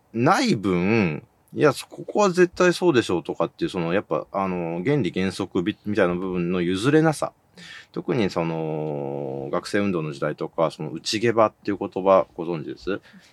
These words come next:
まあ内側でゲバると暴力を振るうっていうことですよね。っていうのが起こったのはやっぱ左派だ、だったわけであって、その権力の持ってる側は、まあ金持ち喧嘩せずじゃないですけども、まあっていう感じで、あの、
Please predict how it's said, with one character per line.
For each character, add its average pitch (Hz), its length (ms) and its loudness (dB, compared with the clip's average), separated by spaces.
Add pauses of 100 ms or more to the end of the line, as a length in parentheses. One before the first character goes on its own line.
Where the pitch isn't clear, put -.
ま 87 120 -4
あ - 20 -2
内 90 240 -4
側 92 240 2
で 85 120 0
ゲ 80 140 -4
バ 87 160 2
る 78 100 -2
と 71 120 -8
暴 85 180 -4
力 69 220 -6
を - 20 -8
振 76 80 -8
る 69 60 -6
う 65 60 -6
っ - 20 -
て 78 80 -6
い - 20 -4
う 67 40 -6
こ 65 40 -8
と 65 80 -10
で - 80 -16
す - 40 -20
よ - 100 -12
ね。 90 160 -8 (300)
っ - 40 -18
て 110 60 -10
い 127 100 0
う - 20 4
の 120 140 0
が 139 320 4
起 120 60 -12
こ 123 80 -2
っ - 40 -8
た 120 100 2
の - 20 4
は 113 60 2
や 104 40 2
っ - 40 -10
ぱ 95 100 -6
左 95 140 0
派 76 280 -4 (220)
だ、 78 80 -14
だ 78 100 -12
っ - 100 -14
た 71 100 -10
わ 71 100 -6
け 71 100 -10
で 69 120 -8
あ 69 40 -6
っ - 60 -10
て、 - 180 -10
そ 78 100 -10
の 78 60 -10
権 127 180 0
力 85 200 -2
の 78 80 -8
持 82 100 -4
っ 92 60 -10
て - 120 -6
る 73 120 -6
側 76 260 -2
は、 95 240 6 (380)
ま 73 60 -16
あ - 40 -16
金 92 220 -2
持 98 140 -2
ち - 120 -10
喧 87 220 -4
嘩 90 100 -4
せ 95 140 -2
ず 76 100 -4
じ 65 80 -10
ゃ 62 40 -10
な 78 180 -8
い 65 60 -14
で - 60 -18
す - 140 -16
け 73 60 -10
ど 85 140 -6
も、 139 220 -4 (360)
ま 113 340 -2
あ - 60 -10
っ - 40 -20 (260)
て 92 80 -6
い - 20 -2
う 78 40 -10
感 80 220 -8
じ 71 100 -12
で、 76 260 -8
あ 82 120 -10
の、 73 480 -12